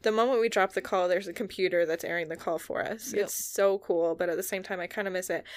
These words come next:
Speaker 1: I had to do some test tones today for one of our volunteer fire
Speaker 2: Yeah.
Speaker 1: unit stations, I guess. And I looked at it at the radio, so I was like, "How do I, I don't remember how
Speaker 2: I
Speaker 1: to
Speaker 2: don't remember how to
Speaker 1: page."
Speaker 2: do that.
Speaker 1: <laughs> I d-, I've done it for two years, and it's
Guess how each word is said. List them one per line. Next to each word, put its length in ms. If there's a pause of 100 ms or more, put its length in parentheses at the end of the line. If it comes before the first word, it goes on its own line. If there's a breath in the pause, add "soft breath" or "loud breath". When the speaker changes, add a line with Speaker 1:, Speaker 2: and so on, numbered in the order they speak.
(200 loud breath)
Speaker 1:
I 60
had 140
to 100
do 140
some 200
test 460
tones 340
today 220
for 180
one 120
of 120
our 140
volunteer 640
fire 440 (260)
Speaker 2:
Yeah. 240 (160)
Speaker 1:
unit 420 (320)
stations, 560
I 100
guess. 340 (600 loud breath)
And 160
I 120
looked 180
at 80
it 240
at 140
the 80
radio, 300
so 100
I 20
was 100
like, 120
"How 160
do 80
I, 120 (240)
I 140
don't 120
remember 260
how 60
Speaker 2:
I 40
Speaker 1:
to 60
Speaker 2:
don't 80
remember 160
how 80
to 60
Speaker 1:
page." 100
Speaker 2:
do 80
that. 460
Speaker 1:
<laughs> 20
I 160
d-, 120
I've 160
done 140
it 80
for 140
two 180
years, 320
and 120
it's 180